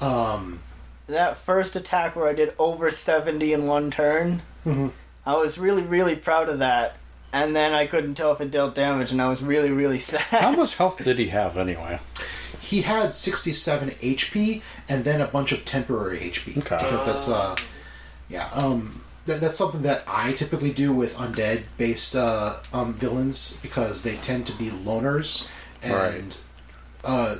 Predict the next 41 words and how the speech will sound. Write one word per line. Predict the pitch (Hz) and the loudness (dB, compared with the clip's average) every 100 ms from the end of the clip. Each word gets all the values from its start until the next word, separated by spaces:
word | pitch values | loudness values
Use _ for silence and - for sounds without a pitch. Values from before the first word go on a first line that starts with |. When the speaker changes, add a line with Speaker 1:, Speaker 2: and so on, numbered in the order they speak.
| 87 | -2
Speaker 1:
so, | - 139 | 0 2
but | 117 | 0
I | 110 | 0
don't | 147 143 | 0 0
wanna | 131 | 0
just | 107 - | -2 -2
raise | 113 110 | -2 -2
their | 110 101 | -4 -4
H | 98 - | -6 -4
P, | 113 | -2
so | 127 120 | 0 0
I | 107 | -2
give | 117 | -6
them | 101 | -8
temporary | 92 107 104 90 82 | -10 -10 -8 -8 -8
H | 80 - - | -8 -10 -12
P. | - | -8
Speaker 3:
Right. | 117 98 87 87 - - | -2 0 -2 -6 -14 -12
Speaker 1:
Um, | 127 120 104 95 87 82 80 - - - - - - - - - - - - - - - - - - - - - | -4 -2 -2 -4 -8 -14 -16 -18 -20 -18 -18 -18 -18 -18 -18 -18 -18 -18 -16 -16 -18 -18 -18 -18 -18 -16 -16 -6
so. | - 127 98 85 85 - - - - - - - | 0 0 0 -4 -8 -12 -16 -16 -14 -16 -16 -2
Speaker 4:
But | 226 - - - - | 0 2 0 -10 -14
even | 190 214 247 247 | -6 -2 0 0
with, | 202 214 - - 160 | 2 0 -4 -14 -10
you | 170 | -4
know, | 156 147 143 | 0 0 -2
the, | 135 143 139 139 | -2 -2 0 -2
the, | 139 143 143 | -4 -4 -4
the | 139 | -4
gimmick | 151 156 147 | -2 -2 -2
of | 135 | -6
the | 131 | -6
thing, | 147 139 | -6 -6
you | 127 | -6
can | 143 | -10
still | 160 - 185 | -10 -2 0
always | 160 185 208 | 2 0 -2
find | - 220 226 233 | -6 -4 -4 -4
a | |
solution. | 233 240 247 262 247 185 147 160 - - - - - - - - | -6 -6 -4 -4 -4 -4 -4 -6 -12 -20 -20 -20 -20 -20 -20 -12
Speaker 1:
Mm-hmm. | 147 | -6
Speaker 4:
Like, | 127 120 | -4 -4